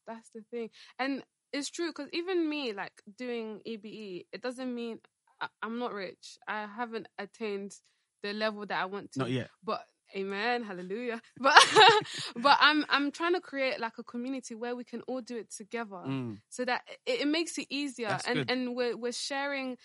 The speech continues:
Speaker 1: you know, tips and things. It's, it, it's not like I'm at the top of the, the mountain and I'm saying, "Oh, this is what I did, so just do the same way and you can get to the top." It's more like,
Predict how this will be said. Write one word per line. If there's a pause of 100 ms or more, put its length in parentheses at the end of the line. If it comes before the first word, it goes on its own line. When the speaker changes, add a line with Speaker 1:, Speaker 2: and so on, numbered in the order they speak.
(140)
Speaker 1:
you
know, (120)
tips
and
things. (640)
It's,
it, (160)
it's
not
like
I'm
at
the
top
of
the, (200)
the
mountain
and
I'm
saying,
"Oh,
this
is
what
I
did,
so
just
do
the
same
way
and
you
can
get
to
the
top."
It's
more
like,